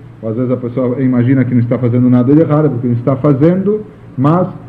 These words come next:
a pessoa se obceca com aquilo e aquilo acaba se tornando algo muito negativo. E mais do que isso, pelo fato do pensamento representar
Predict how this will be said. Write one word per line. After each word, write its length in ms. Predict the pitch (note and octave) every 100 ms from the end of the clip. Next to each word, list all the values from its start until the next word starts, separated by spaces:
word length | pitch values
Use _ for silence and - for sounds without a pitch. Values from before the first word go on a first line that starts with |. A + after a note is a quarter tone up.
| -
a 60 | -
pessoa 320 | B2 B2 D3+
se 60 | D3
obceca 480 | A#2 - D#3+ D#3 C3+
com 120 | C#3
aquilo 380 | B2+ - G3 E3
e 80 | C#3+
aquilo 260 | - E3+
acaba 280 | D3 B2+ D3
se 100 | -
tornando 420 | - B2 C#3+ C3+
algo 220 | C3+ B2+
muito 260 | B2 C3 B2
negativo. 440 | A2+ G#2+ - F#2+ - - - - - - - - - - - - -
E 40 |
mais 240 | B2+ D#3 D3
do 100 | C3
que 120 | B2
isso, 320 | A2 A2 C#3 D3+ - - - - - - - - - B2+
pelo 160 | C3+
fato 400 | A#2+ F3 F#3 F3
do 100 | E3
pensamento 880 | D#3+ E3 D#3 D#3+ C#3+ D3 C3+ A#2+ G2 F#2 -
representar 1120 | G#2+ B2 C3+ B2+ B2+ B2 A#2+ D#3 C#3+ C#3 C#3